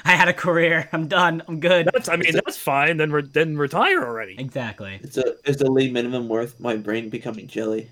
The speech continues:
Speaker 3: That's what you probably asked.
Speaker 1: League min-, minimum what? Four hundred thousand a year?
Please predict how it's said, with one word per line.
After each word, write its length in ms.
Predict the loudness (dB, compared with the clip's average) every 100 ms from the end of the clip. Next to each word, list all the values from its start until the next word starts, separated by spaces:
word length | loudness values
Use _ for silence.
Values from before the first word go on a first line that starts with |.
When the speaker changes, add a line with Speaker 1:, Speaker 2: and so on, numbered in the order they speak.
| -18 -8
Speaker 3:
That's 240 | -8 -8
what 80 | -10
you 60 |
probably 240 | -8 -10 -10
asked. 240 | -14 -10
Speaker 1:
League 200 | -8 -6
min-, 320 | -6 -4 -4 -2
minimum 300 | -2 -2 -4
what? 260 | -4 -6 -8
Four 160 | -8
hundred 240 | -6 -8 -8
thousand 400 | -10 -8 -10 -12 _
a 60 |
year? 260 | -8 -8